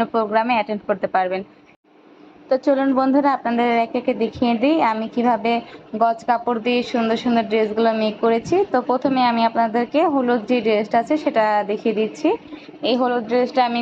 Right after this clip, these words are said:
গজ কাপড় কিনেছিলাম, আর সেই গজ কাপড় দিয়ে আমি মূলত পার্টি ড্রেসটা বানিয়েছি। এটা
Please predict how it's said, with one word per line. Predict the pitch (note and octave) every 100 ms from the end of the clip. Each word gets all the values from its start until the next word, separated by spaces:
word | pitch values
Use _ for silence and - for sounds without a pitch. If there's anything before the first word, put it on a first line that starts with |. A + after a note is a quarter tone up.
| A3
গজ | A3 -
কাপড় | A#3+ - A3
কিনেছিলাম, | A#3 A#3 A3+ B3+ C4 A#4+ - - - - - -
আর | G3+ G3+ G3+ G#3 G#3
সেই | B3+ A#3
গজ | A3 A3 A#3+
কাপড় | A#3 A#3+ G#3
দিয়ে | B3+ C#4+
আমি | C#4+ B3 A#3
মূলত | A3 A3 G#3+
পার্টি | G#3 G#3 G#3
ড্রেসটা | G#3 F3+ A3+ G3+
বানিয়েছি। | G#3 G3+ G3 - C#4 C4
এটা | A3